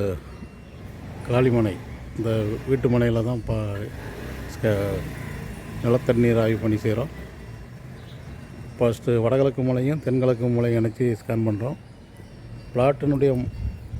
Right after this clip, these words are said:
மொத்த அளவும் கவர் பண்ணணுங்கிறதுக்காக இந்த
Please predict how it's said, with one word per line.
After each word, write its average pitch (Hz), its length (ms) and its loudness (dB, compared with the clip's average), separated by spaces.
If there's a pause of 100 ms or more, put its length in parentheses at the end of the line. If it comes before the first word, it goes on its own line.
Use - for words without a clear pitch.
(100)
மொத்த - 320 2 (160)
அளவும் 143 320 4 (760)
கவர் 135 240 4
பண்ணணுங்கிறதுக்காக 123 680 2 (160)
இந்த 123 140 2